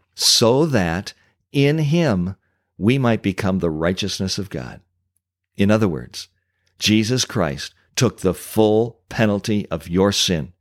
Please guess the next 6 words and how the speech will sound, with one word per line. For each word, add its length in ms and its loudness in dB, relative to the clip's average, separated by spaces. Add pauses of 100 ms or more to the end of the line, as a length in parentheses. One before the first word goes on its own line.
and 180 0
of 140 -8
my 260 2
sin 400 -4 (380)
upon 420 -4
himself 880 -2